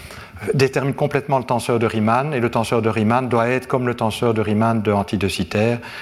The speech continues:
et donc localement, dans un ouvert de coordonnées, on peut toujours, euh, trouver des coordonnées,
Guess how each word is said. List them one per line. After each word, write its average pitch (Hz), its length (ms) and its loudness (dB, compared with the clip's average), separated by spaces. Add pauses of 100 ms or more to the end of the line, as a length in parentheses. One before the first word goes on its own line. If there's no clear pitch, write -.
et 107 60 -2
donc 107 160 2
localement, 120 480 0
dans 110 180 2
un 107 160 2
ouvert 110 220 2
de 104 80 2
coordonnées, 104 600 2 (400)
on 110 60 2
peut 113 140 0
toujours, 120 680 4
euh, 107 240 2
trouver 113 300 0
des 110 120 0
coordonnées, 107 580 4